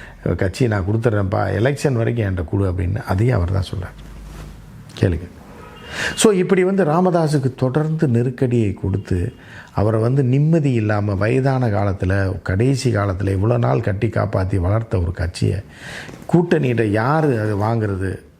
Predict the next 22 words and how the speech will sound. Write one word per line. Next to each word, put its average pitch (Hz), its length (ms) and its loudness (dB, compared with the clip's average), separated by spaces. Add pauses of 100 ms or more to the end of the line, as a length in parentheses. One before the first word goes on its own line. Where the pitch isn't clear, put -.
அதாவது 110 240 0
சீட்டை 147 340 2
சொல்றேன், 98 280 0
நீங்க 95 160 0
தப்பா 95 240 0
நினைக்காதீங்க. 90 540 -2 (340)
யார் 139 360 2
வாங்குறது? 120 540 0 (140)
"நான் 123 260 0
தான் 139 160 2
வாங்குவேன்" 104 480 -2 (680)
அப்படின்றது, 110 580 0
"கடைசியா 139 460 2
நான் 117 200 0
இதை 104 140 0
வாங்கிட்டு, 113 460 0 (440)
அப்புறம் 120 400 2
எலெக்ஷனுக்கு 123 320 0
அப்புறம் 120 220 -2
நான் 104 140 0
வெளில 107 220 0
போயிடுறேன்ப்பா, 95 560 -4